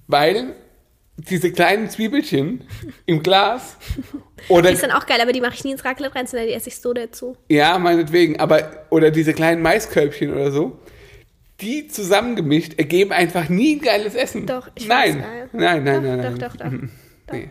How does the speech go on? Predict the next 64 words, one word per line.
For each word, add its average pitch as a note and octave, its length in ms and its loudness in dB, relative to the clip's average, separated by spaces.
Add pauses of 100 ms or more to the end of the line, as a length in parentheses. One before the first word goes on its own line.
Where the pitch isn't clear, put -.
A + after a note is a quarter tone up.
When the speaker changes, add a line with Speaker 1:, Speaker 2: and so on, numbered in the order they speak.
(140)
Speaker 1:
also C#3+ 180 0
da C#3+ 80 0
muss C#3+ 240 -4
schon D3+ 160 0
was C#3 140 0
Auffälliges C4+ 500 0
Speaker 2:
Und - 80 0
weißt D4 180 -2
du C#4+ 40 -4
was, D4 160 -2
wir C#4+ 80 2
decken C4+ 260 -4
uns C4+ 220 -6
dann B3+ 180 -2
Speaker 1:
dabei B3 280 0
Speaker 2:
beim B3 80 -6
Speaker 1:
sein. - 60 -12
Speaker 2:
Feinkoststand C4 760 -6
noch B3+ 100 -6
ein B3 220 -4
mit C4 160 -6
den B3+ 180 -2
Champignons, C4 520 -4
den A#3+ 140 -2
eingelegten. A#3+ 560 -4
Die B3 60 -8
sind B3+ 140 -8
bestimmt B3+ 320 -10
auch - 240 -10
geil A3 240 -6
dabei. A3+ 460 -8
Speaker 1:
Zum B2+ 180 -4
Beispiel. B2+ 600 -4
So D#3+ 140 0
genau, E3 260 2 (200)
da, E3+ 180 -2
wenn F3 100 2
man F#3+ 120 4
dann F3+ 120 4
solche A#3+ 280 4
Komponenten G3+ 560 -2
hat, G3+ 100 0
Speaker 2:
Ja. C4+ 200 -4 (240)
Speaker 1:
von F3 160 2
denen F3 120 4
man F3 140 2
dann, E3 160 0
und D#3+ 120 -2
dann E3+ 120 4
noch E3+ 100 0
frisches F#3+ 320 -2
Barett F#3 320 0
dazu, G3 380 0 (120)
Speaker 2:
Ja. C#4+ 180 2 (120)
Speaker 1:
dann E3 140 6
ist - 180 4
es - 120 -4
ja, G#3 100 4 (320)
dann F3+ 120 0
ist G3 140 -2
es G#3 140 -8
was - 100 -2
anderes. B3 440 -4 (360)
Speaker 2:
Ja. D4 140 -14